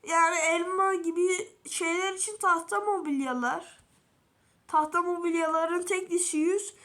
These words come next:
ikilisi iki yüz T L. Bunlar için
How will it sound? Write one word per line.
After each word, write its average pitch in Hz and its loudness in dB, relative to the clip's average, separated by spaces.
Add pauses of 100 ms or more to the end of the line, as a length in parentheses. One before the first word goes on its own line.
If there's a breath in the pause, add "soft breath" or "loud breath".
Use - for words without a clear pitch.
(200 loud breath)
ikilisi 359 0 (220)
iki 285 -6
yüz 381 -2
T 339 -6
L. 247 -2 (3000 soft breath)
Bunlar 359 -2
için 403 0